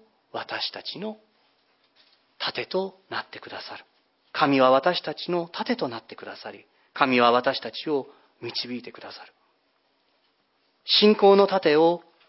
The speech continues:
取りなさい。悪魔との戦いの中、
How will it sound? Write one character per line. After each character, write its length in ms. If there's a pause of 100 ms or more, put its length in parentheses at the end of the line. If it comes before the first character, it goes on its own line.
(180)
取 260
り 40
な 160
さ 180
い。 100 (1800)
悪 220
魔 120
と 120
の 80
戦 420
い 60
の 100
中、 400